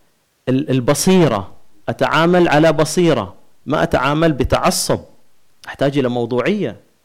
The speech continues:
"أولو جئتكم بأهدى"، أهدى صيغة مقارنة بين شيئين.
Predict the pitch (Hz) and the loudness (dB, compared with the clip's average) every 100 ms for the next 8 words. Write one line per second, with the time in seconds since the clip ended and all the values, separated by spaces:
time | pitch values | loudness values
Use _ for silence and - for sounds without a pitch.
0 | _ _ _ _ _ _ _ _ _ _ | _ _ _ _ _ _ _ _ _ _
1 | 110 123 156 180 185 - 107 165 - 185 | 0 2 4 2 -2 -8 -2 -2 -2 -6
2 | 180 202 151 160 190 185 139 113 101 - | 0 -2 2 2 2 2 0 -4 -6 -4
3 | 143 180 208 220 214 156 165 202 - 127 | -4 -2 0 0 -2 -4 -4 -6 -8 -10
4 | - 120 139 185 196 214 214 175 151 131 | -6 -6 -4 -6 -10 -12 -12 -10 -12 -12
5 | 131 | -14